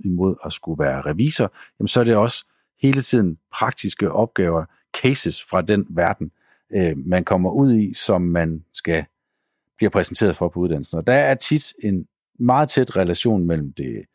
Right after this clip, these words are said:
lokale erhvervsliv, øhm, og uddannelserne. Så, så man kan sige, hvor professionsbacheloruddannelserne, mange af dem retter ud til, at man får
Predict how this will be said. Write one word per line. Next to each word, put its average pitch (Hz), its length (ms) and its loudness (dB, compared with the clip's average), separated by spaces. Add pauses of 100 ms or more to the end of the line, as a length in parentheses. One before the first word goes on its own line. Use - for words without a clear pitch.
(260)
lokale 95 340 0
erhvervsliv, 156 640 0 (420)
øhm, 98 420 2 (420)
og 92 280 0 (240)
uddannelserne. 101 580 -2 (180)
Så, 90 320 0 (300)
så 123 120 0
man 107 160 4
kan 98 80 -6
sige, 113 280 2
hvor 101 140 2
professionsbacheloruddannelserne, 107 1600 0 (380)
mange 104 420 2
af 98 140 0
dem 80 160 -6
retter 95 500 -2
ud 110 240 2
til, 98 220 0
at 82 180 -6
man 78 160 -6
får 82 140 -4